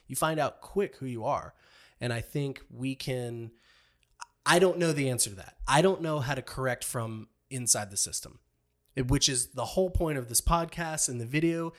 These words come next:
is to get outside of the system and trying to show people, trying to open people's brain to a different idea,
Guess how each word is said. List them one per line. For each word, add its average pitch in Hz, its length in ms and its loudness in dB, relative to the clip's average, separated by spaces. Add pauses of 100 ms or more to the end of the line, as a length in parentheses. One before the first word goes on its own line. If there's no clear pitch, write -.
(120)
is 135 120 2
to 135 100 -2
get 131 140 0
outside 151 520 6
of 156 60 -2
the 135 60 -6
system 117 460 -4
and 123 180 -6
trying 131 420 -2
to 120 360 -4
show 139 420 0
people, 107 340 -4
trying 113 260 -8
to 113 180 -10
open 135 320 0
people's 123 320 -4
brain 127 400 -4
to 120 200 -8
a 107 60 -10
different 127 560 -6
idea, 113 580 -2